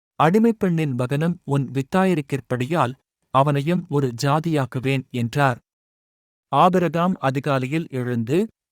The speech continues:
அப்பத்தையும் ஒரு துருத்தி தண்ணீரையும் எடுத்து, ஆகாருடைய தோளின்மேல் வைத்து பிள்ளையையும் ஒப்புக்கொடுத்து, அவளை அனுப்பிவிட்டான். அவள் புறப்பட்டுப் போய்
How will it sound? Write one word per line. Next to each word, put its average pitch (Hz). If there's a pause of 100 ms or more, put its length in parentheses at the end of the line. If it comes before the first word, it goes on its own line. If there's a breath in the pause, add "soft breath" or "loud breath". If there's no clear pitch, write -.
(180)
அப்பத்தையும் 160
ஒரு 143
துருத்தி 180
தண்ணீரையும் 139
எடுத்து, 123 (460)
ஆகாருடைய 160 (140)
தோளின்மேல் 160
வைத்து 143
பிள்ளையையும் 131
ஒப்புக்கொடுத்து, 135 (380)
அவளை 143
அனுப்பிவிட்டான். 139 (360)
அவள் 139
புறப்பட்டுப் 175
போய் 139